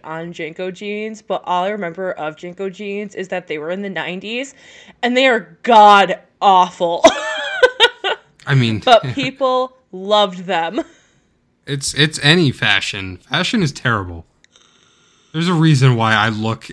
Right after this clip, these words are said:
Speaker 2: as, like, boring as I am, because it's not worth trying.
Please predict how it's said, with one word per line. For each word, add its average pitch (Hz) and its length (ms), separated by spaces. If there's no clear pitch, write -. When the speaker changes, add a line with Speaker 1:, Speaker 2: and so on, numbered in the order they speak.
Speaker 2:
as, 107 340
like, 107 320
boring 123 720
as 104 160
I 98 140
am, 95 380
because 107 360
it's - 840
not 139 340
worth 104 280
trying. 90 560